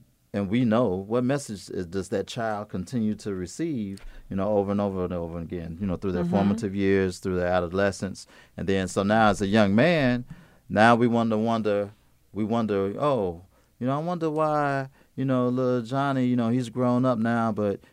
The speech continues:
Speaker 1: you know, he doesn't have any stable, you know, female relationships.
Speaker 2: Right.
Speaker 1: You know, so, um, but
Speaker 2: Those
Speaker 1: that's just a
Speaker 2: generational curses.
Speaker 1: That's right. Yes, ma'am.
Speaker 2: Yeah.
Speaker 1: But that's just the tip of the iceberg. So
Speaker 2: Definitely. Um, <sighs> like you said, there's so many reasons, so many,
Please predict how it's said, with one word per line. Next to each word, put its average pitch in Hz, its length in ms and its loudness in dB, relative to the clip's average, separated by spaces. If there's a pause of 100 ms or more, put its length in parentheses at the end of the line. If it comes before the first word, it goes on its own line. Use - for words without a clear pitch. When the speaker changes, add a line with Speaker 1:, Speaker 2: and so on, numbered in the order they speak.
Speaker 1:
you 104 120 -2
know, 101 260 2
he 113 180 0
doesn't 110 340 0
have 110 280 0
any 104 180 0
stable, 104 500 0
you 104 100 -2
know, 98 140 0
female 107 400 0
relationships. 95 920 -2
Speaker 2:
Right. 170 400 -2
Speaker 1:
You 87 80 -8
know, 82 220 -6
so, 82 420 -6 (340)
um, 80 580 0 (240)
but 92 120 0
Speaker 2:
Those 190 100 8
Speaker 1:
that's - 120 4
just 202 160 6
a - 20 2
Speaker 2:
generational 185 500 2
curses. 190 500 -2
Speaker 1:
That's 123 220 -2
right. 175 260 -2
Yes, 107 200 -2
ma'am. 185 80 2
Speaker 2:
Yeah. 208 160 2 (100)
Speaker 1:
But 82 100 -6
that's 98 200 2
just 98 160 0
the 92 80 -6
tip 87 240 -4
of 87 80 -2
the 85 80 0
iceberg. 76 580 -6 (160)
So - 100 -14 (580)
Speaker 2:
Definitely. 170 640 2
Um, 180 420 4 (1160)
<sighs> - 520 -2
like 208 320 2
you 226 60 -4
said, 208 140 4
there's 208 160 6
so 269 140 12
many 254 220 6
reasons, 180 480 2
so 202 100 6
many, 208 320 2